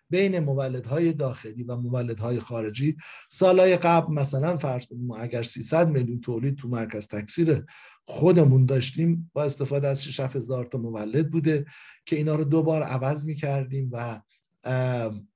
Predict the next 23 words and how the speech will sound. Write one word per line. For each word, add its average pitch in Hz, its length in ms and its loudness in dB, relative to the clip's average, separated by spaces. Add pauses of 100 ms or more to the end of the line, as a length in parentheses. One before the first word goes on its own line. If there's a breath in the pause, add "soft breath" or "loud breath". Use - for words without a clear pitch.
(200)
در 147 180 0
نتیجه 143 580 -2 (500 loud breath)
یعنی 131 220 0
سه 156 240 -2
برابر 143 460 0
این 135 260 -6
چیزی 135 260 -8
که 123 140 -8
هست، 131 140 -4
چهار 151 280 -2
برابر 123 380 -2
این 127 100 -8
چیزی 131 220 -8
که 117 140 -8
هست 120 240 -6
ما 110 60 -12
مولد 113 460 -4
داشتیم. 147 380 -6 (480 loud breath)
در 147 160 6
نتیجه 143 420 2
کرم 139 420 2
خونی، 143 440 0
بیومست، 127 840 -6